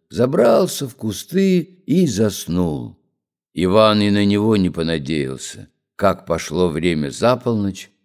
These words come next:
он тотчас снарядился, взял свой острый меч и пошел к реке Смородине. Спрятался под калиновый мост и стал караулить.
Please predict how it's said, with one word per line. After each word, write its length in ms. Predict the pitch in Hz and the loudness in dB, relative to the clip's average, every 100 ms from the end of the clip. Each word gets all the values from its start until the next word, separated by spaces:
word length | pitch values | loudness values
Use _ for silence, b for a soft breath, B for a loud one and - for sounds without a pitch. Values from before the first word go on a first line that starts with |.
| - | -6
он 240 | 98 95 | -4 -4
тотчас 560 | - 117 104 - 85 78 | 0 0 0 -4 -10 -10
снарядился, 1000 | - 76 80 85 95 135 123 - 107 - _ - | -10 -8 -6 -4 2 2 2 -2 -6 -8 _ -18
взял 680 | 87 - 98 123 117 104 - | -12 -4 2 4 4 0 -6
свой 300 | - 92 101 | -8 -2 -2
острый 600 | 98 107 101 - 82 87 | 0 0 0 -2 -6 -2
меч 500 | 87 127 147 117 - _ _ | 2 4 4 2 -6 _ _
и 140 | 123 120 | -2 -2
пошел 540 | 90 90 - 143 139 | -2 -6 -2 0 0
к 120 | - | -4
реке 360 | 87 90 117 120 | -6 -4 -2 -2
Смородине. 880 | - 95 107 98 73 - - - _ _ _ | 0 0 2 0 -2 -6 -14 -18 _ _ _
Спрятался 960 | - - - 127 165 170 175 175 190 185 - | -16 -14 0 2 2 0 -2 -2 -2 -4 -2
под 180 | 135 135 | -2 -2
калиновый 560 | - 135 139 135 123 123 | 2 4 4 4 4 4
мост 540 | 127 127 123 - - _ _ | 4 2 0 -8 -20 _ _
и 100 | 95 | -8
стал 440 | 92 - 107 123 - | -8 -4 -2 -2 -2
караулить. 840 | 117 135 127 90 69 64 - | 0 2 2 0 -4 -10 -18